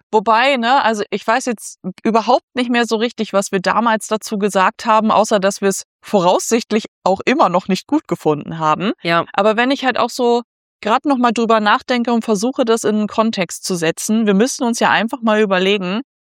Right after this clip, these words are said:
Speaker 1: der Mister Drake ist ein, so behaupte ich mal, deutlich älterer und bereits verheirateter Mann,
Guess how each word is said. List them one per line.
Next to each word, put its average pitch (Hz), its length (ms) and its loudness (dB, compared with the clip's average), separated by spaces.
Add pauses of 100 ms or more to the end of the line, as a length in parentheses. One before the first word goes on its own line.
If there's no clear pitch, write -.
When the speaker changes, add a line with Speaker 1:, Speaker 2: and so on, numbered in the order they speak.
(180)
Speaker 1:
der 208 260 4
Mister - 380 0
Drake 208 520 0
ist - 280 -8
ein, 208 340 0 (760)
so 196 380 2
behaupte 202 500 0
ich 262 160 -10
mal, 269 320 2 (480)
deutlich 269 520 2
älterer 233 540 0
und 285 160 -2
bereits 233 360 -2
verheirateter 214 760 -2
Mann, 208 340 0